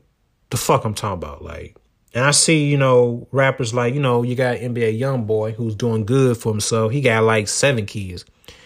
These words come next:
And he's only twenty-one. Like, twenty-one years old. I'm like, "God damn, twenty-one?" Like, shit. By the time he reached, what?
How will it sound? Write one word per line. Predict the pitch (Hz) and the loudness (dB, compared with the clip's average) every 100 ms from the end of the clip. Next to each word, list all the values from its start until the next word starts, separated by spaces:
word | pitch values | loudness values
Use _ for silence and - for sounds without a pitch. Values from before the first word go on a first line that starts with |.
| - - | -20 -12
And | 104 | 0
he's | 147 175 | 4 4
only | 139 127 | 4 2
twenty-one. | - 143 123 160 131 104 - _ _ _ _ _ _ _ | 0 2 2 2 2 -2 -8 _ _ _ _ _ _ _
Like, | 131 117 98 | -4 -4 -4
twenty-one | - 190 190 180 180 | 0 2 4 4 4
years | 175 170 175 | 4 4 4
old. | 165 156 | 4 4
I'm | 170 | 2
like, | 147 120 110 | 0 0 0
"God | 151 120 92 98 | -2 -2 -6 -4
damn, | 143 190 123 87 - | 0 2 0 -6 -16
twenty-one?" | - 180 175 120 127 190 226 240 226 _ _ _ _ | -8 -4 -2 -2 0 0 -2 -6 -14 _ _ _ _
Like, | 98 - _ - | -20 -20 _ -16
shit. | - - 220 226 120 - _ _ _ _ _ _ - | -14 -6 0 2 0 -10 _ _ _ _ _ _ 0
By | 165 185 | 4 4
the | 180 | 2
time | 226 202 | 2 2
he | 208 294 | 2 0
reached, | 220 175 165 - | 0 0 0 0
what? | 165 147 123 113 | 2 4 2 -4